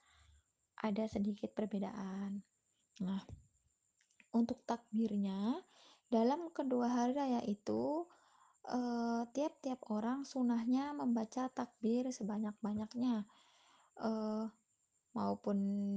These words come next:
di pasar, maupun di masjid, ataupun di rumah, itu kita sunah untuk membaca takbir, gitu ya, memperbanyak takbir.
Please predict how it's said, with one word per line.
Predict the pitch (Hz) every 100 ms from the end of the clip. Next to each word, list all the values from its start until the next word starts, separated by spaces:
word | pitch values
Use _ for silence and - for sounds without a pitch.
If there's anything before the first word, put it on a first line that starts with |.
| 196 196
di |
pasar, | 190 233 320 - 254 226 233
maupun | 202 202 214 196
di | 202
masjid, | 196 247 - - 220
ataupun | 220 202 208 - 208
di | 202 208
rumah, | 240 294 262 226 247 - - - _
itu | 254
kita | 269 - 269
sunah | 262 - 208 196 226 254 - _ _ -
untuk | 220 226 254 240
membaca | 220 208 208 240 247
takbir, | 240 233 - 262 277 269 254 247 233
gitu | 226 - 220
ya, |
memperbanyak | 220 220 226 220 208 220 -
takbir. | 220 - - 226 233 220